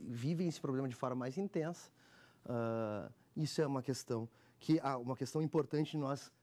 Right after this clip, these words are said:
frisarmos atualmente é que, a-, atualmente no Brasil,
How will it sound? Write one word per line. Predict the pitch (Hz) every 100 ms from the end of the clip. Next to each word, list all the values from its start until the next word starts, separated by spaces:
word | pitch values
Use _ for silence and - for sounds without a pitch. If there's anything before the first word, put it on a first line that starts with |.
| _
frisarmos | - 156 139 127 117 117 117 110 - -
atualmente | 131 - 208 165 165 190 196
é |
que, | - 165 156 - - - - - -
a-, | 185 180 147 156
atualmente | 208 254 226 202 208
no | 214
Brasil, | 202 202 131 127 165